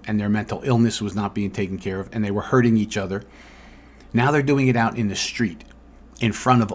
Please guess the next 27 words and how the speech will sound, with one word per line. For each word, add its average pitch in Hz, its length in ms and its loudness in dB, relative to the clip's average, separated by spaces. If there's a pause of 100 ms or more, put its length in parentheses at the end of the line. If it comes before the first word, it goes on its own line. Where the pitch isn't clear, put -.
all 120 220 2
of 85 120 -8
us, - 360 -14 (440)
and 117 180 2
we're 107 140 2
watching 110 560 0
it. - 120 -20 (960)
And 117 160 4
we're 107 60 2
saying, 101 260 0
"Well, 220 280 4
at 135 80 4
least 107 240 4
they're 123 100 6
not 214 220 6
in 147 140 4
an 110 220 4
asylum. 180 720 4
At - 60 -10
least 220 220 4
they're 160 100 4
not 185 280 2
locked 208 320 0
up 247 180 0
in 175 100 2
a 143 140 0
hospital." 151 640 0